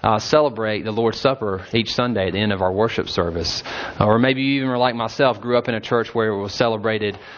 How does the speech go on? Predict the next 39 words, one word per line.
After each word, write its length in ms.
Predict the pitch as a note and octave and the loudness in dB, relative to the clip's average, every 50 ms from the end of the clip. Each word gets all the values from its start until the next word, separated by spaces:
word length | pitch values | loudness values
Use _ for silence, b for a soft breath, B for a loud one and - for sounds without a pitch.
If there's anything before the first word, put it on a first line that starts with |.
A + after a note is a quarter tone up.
| B B | B B
uh, 160 | B G#2 G#2 G#2 | B 2 2 2
maybe 240 | A2 A2+ A2 A2 | 2 2 2 0
quarterly 540 | G#2+ - - B2+ A#2+ A#2 A#2 A2+ A2 A2 A2 | -2 -2 0 2 2 4 4 2 2 0 0
or 100 | G#2+ A2 | 0 0
even, 460 | A2 A2 G#2 G#2+ G2+ G2+ G2+ G#2 G#2 - | 0 0 0 0 -2 -2 -2 -4 -2 0
uh, 260 | - G2+ F#2+ F#2+ F#2 | 2 2 2 2 0
fewer 280 | - - C3+ C3+ C3+ A#2 | 0 2 4 6 6 6
times. 560 | - - G2 F2+ F2 E2 D#2+ E2+ - - - B B B B B B B B B | 4 2 -2 -2 -2 -6 -6 -8 -10 -12 -14 B B B B B B B B B
Uh, 400 | - G2+ G2 F#2+ F#2 F#2 F#2 - | 0 2 4 4 4 2 0 0
so 440 | - - - C3 B2 A#2 A2+ A2 A2+ - | 0 2 2 2 2 2 0 -4 -4 -2
anyway, 420 | D3 D#3+ E3+ C#3+ C3 C3 C3 B2+ | 0 0 2 2 2 2 2 2
uh, 140 | C3 C3 B2+ | 2 0 0
but 100 | C3 C3 | 0 0
what 180 | C#3 E3+ E3 | 2 4 4
I, 200 | D3+ C#3+ - - - - - - | 4 4 2 -2 -10 -20 -18 -8
one 240 | - C#3 D#3+ F3+ | -2 2 4 4
reason 180 | F3 D#3+ D3 C#3+ | 6 6 6 4
I 60 | C3+ | 2
do 140 | C3 D3+ D3+ | 2 0 -2
believe 340 | C#3 C3+ C#3 C#3+ C#3 C3 B2 | 0 0 2 2 2 0 0
that 140 | B2+ A2 A#2 | -2 -2 0
we 340 | B2 B2+ A#2+ A#2 A2 A2 - - - A2+ | 0 0 0 0 0 -4 -8 -14 -2 2
do 140 | A2+ C#3 E3+ | 4 4 6
this 180 | D#3 B2 - | 6 4 2
every 200 | B2+ A2 G#2 G#2 | 2 -2 -2 -2
week 280 | G2 G#2 G#2 A2 G#2+ - | -2 0 0 0 0 0
is 140 | G#2+ G2 F#2+ | -2 -2 0
because, 580 | G#2 G#2+ G#2 - A2+ G#2+ G#2+ G#2 G2 - - B B B B B B B B B | -2 0 2 2 2 4 2 0 -2 -6 -12 B B B B B B B B B
uh, 320 | - G#2+ G2+ F#2+ F#2+ G2 | 2 2 2 2 0 0
we, 480 | G2 G#2 A2+ B2 B2 A#2+ A#2 A2+ G#2+ A2 B B B | 0 2 4 4 4 4 2 0 -4 -8 B B B
as 160 | A#2+ A2 - | 2 2 2
Pastor 320 | - C3 B2 B2 - B2 | 2 0 0 0 -2 -6
Chris 240 | - - C3+ B2 - | -6 -4 -4 -2 0
mentioned 260 | C3+ C3+ B2+ - B2+ | -2 -2 0 0 0
in 60 | A#2+ | -2
the 60 | A#2 A2+ | -2 0
sermon 260 | - C3+ B2+ B2 A#2+ | 2 2 2 2 0
this 180 | A#2 A2 - | -2 -2 0
morning, 480 | C#3+ C#3+ D3 D3 C3 A#2+ A#2 A#2 A2 - | 2 4 4 4 4 2 0 -2 -6 -10